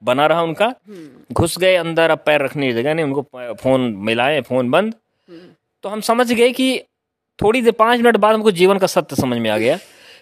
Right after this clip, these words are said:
Speaker 1: कि वहाँ जिनका टिकट कन्फर्म था ना, उनके पास बैठने की जगह नहीं थी।
Speaker 2: सही।
Speaker 1: तो हमने कहा, "यार, ये तो अच्छा, हम ज़्यादा किस्मत वाले हैं।"
Speaker 2: हाँ।
Speaker 1: और दूसरा ये कि ई टिकट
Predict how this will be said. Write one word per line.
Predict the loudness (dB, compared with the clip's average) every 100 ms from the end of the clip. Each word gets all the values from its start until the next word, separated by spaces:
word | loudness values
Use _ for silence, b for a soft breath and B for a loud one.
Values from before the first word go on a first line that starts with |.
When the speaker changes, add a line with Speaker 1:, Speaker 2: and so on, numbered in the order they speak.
| _
Speaker 1:
कि | 0
वहाँ | 0 0
जिनका | 0 0 0
टिकट | 0 0 0
कन्फर्म | 0 -2 -2 -2
था | 0
ना, | 2
उनके | 2 2
पास | 2
बैठने | 2 2 0
की | -2
जगह | 0 0
नहीं | -2
थी। | -2 -2 -2 _ _
Speaker 2:
सही। | -12 -12 -14 -18 _ _ _ _ _ _ _ -14
Speaker 1:
तो |
हमने | -2 -2
कहा, | 0 2
"यार, | 2 2
ये | 2
तो | 0
अच्छा, | 0 0
हम | 0
ज़्यादा | 2 2 2
किस्मत | 2 2 2 4
वाले | 2 2
हैं।" | 0 -4 -12
Speaker 2:
हाँ। | -20 -20 -20 -20 _
Speaker 1:
और | -2 0
दूसरा | 0 0 0
ये | -2 -4
कि | -2 0 -2 -6 _ _ -12
ई | -8
टिकट | -6 0 -2